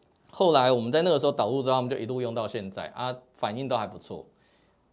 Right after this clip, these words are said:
然后这个的差异之处是，会有几个比较重要关键点是，通常这个业务是它以本来就有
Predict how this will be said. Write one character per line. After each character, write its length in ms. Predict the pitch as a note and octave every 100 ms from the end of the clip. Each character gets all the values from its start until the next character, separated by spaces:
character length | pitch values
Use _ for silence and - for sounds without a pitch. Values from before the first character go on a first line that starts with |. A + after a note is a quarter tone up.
| _ _ _ _ _ _ _ _ _ _ _ _ _ _ _ _ _
然 140 | E3
后 200 | B3 B3 -
这 140 | - C#4
个 160 | G#3 F3
的 140 | E3
差 240 | F3 F#3
异 60 | G#3
之 120 | F#3+
处 180 | G3 F#3
是， 280 | F#3+ F#3 F3 - _ _ _ -
会 160 | C#4+ B3
有 80 |
几 140 | - B2
个 120 | D3
比 120 | C3
较 60 | D#3+
重 180 | F3 G3
要 120 | E3+
关 140 | E3+
键 120 | F3 D3+
点 160 | G#2
是， 100 | B2
通 260 | D3 F3 G3+
常 280 | G3 A#2 A#2 _ _ _ _ _ _
这 100 | C#4
个 100 | G#3
业 160 | G#3 G#3
务 160 | F#3+
是 160 | F#3 F3
它 140 | F3
以 120 | -
本 180 | B2 B2
来 120 | A2+
就 120 | A#2
有 100 | F3+